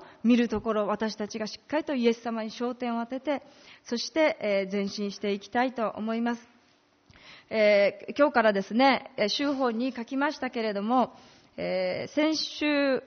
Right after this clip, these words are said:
う、先-、先週でしょうか、私がウィクリフという団体のセミナーに参加しました。えー、そして、えー、今日の、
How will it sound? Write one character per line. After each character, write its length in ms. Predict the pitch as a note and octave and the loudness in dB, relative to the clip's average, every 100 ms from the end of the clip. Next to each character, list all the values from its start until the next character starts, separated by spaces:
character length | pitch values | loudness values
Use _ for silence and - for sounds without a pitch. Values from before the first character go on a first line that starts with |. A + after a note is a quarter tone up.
| - | -6
う、 360 | A3 G#3+ G3+ | -4 -2 -2
先-、 320 | G#3+ C4 B3+ C4 - - - _ _ | -2 -2 -2 -2 -10 -20 -20 _ _
先 240 | - B3 A#3+ | -8 -4 -4
週 200 | - A3+ | -2 -2
で 80 | G#3+ | -2
し 120 | - | -2
ょ 40 | |
う 40 | F#3 | -4
か、 140 | F#3 | -2
私 300 | F3+ G#3 G3 | -4 -4 -2
が 160 | G3+ F#3+ | 0 2
ウ 20 | |
ィ 120 | A#3+ | 0
ク 120 | D4 C#4 | -2 0
リ 100 | A#3 | 0
フ 260 | G#3 F#3 - - - | -2 -6 -6 -14 -6
と 60 | |
い 100 | G3 F#3 | -2 0
う 60 | |
団 220 | F3+ F#3+ | 0 0
体 180 | F#3 F#3+ | 0 0
の 340 | F#3 F#3 - F#3 | 0 -4 -6 -6
セ 120 | A3 | -2
ミ 140 | G#3+ | -2
ナ 140 | G3 F#3 | 0 -2
ー 20 | |
に 120 | F3+ | -6
参 220 | F3+ F#3+ | -6 -4
加 100 | F#3 | -4
し 120 | F#3 F#3 | -8 -6
ま 140 | F#3 | -6
し 60 | F#3+ | -6
た。 180 | F#3 F3+ - - - | -10 -12 -16 -20 -10
え 80 | G3 | -6
ー、 20 | |
そ 120 | G3 G#3+ | -4 -4
し 120 | - | -4
て、 320 | B3 A#3+ - | 0 2 0
え 500 | - - F#3 F#3 F3 - | -6 -6 -4 -4 -6 -2
ー、 40 | |
今 120 | C#4 | 0
日 60 | A#3+ | 2
の、 220 | F#3+ E3+ | 0 -2